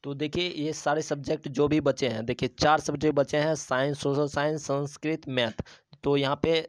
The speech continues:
सारे सब्जेक्ट का मैं बताऊँगा कैसे तैयारी करना है, क्या करना है, सारा चीज़ मैं बताऊँगा। तो आप लोगों को वीडियो छोड़ के नहीं जाना है, वीडियो को वॉच करना है, पूरा एंड तक वॉच करना है, सारा चीज़ इस वीडियो में मैं बताऊँगा।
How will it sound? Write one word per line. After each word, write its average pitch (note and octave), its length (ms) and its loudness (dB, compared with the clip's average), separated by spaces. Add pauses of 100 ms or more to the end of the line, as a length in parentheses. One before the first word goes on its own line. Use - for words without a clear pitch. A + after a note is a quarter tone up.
सारे D3+ 480 2 (520)
सब्जेक्ट C#3+ 580 -2
का D#3+ 140 2
मैं D3+ 160 0
बताऊँगा D3 440 2
कैसे C#3+ 280 -4
तैयारी C#3+ 260 -2
करना D3 300 -2
है, D3+ 140 -4
क्या C#3 240 0
करना C#3+ 320 -2
है, D3 200 -4 (360)
सारा D3 240 0
चीज़ C#3+ 160 -6
मैं C3 140 0
बताऊँगा। A2+ 360 -4
तो A#2 120 -2
आप A#2+ 180 -2
लोगों C#3+ 160 0
को D3+ 160 -4
वीडियो C3+ 460 0 (140)
छोड़ C#3+ 200 -6
के D3+ 120 -4
नहीं D3+ 180 -2
जाना D3+ 280 0
है, E3+ 100 -6 (280)
वीडियो D#3 340 0
को F3 180 0
वॉच C#3 280 0
करना A#2 260 -4
है, C#3+ 60 -8 (100)
पूरा D3+ 260 0 (100)
एंड D3+ 160 -4
तक D3+ 160 -2
वॉच C#3+ 220 0
करना C#3+ 260 -4
है, C#3+ 100 -2
सारा C#3 240 -2
चीज़ D3 200 -10
इस C3+ 140 -12
वीडियो C#3 260 -6
में C#3 60 -8
मैं C#3+ 180 -4
बताऊँगा। A2+ 420 -4